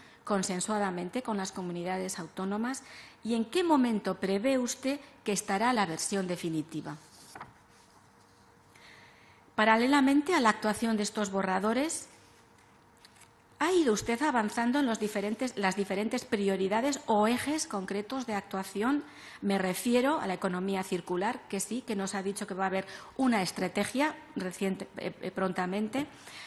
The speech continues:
en la utilización del gas como combustible de transición, en el fomento de las energías renovables.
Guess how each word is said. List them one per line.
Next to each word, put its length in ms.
en 100
la 100
utilización 680
del 160
gas 220
como 260
combustible 640
de 140
transición, 800
en 120
el 120
fomento 460
de 100
las 180
energías 540
renovables. 760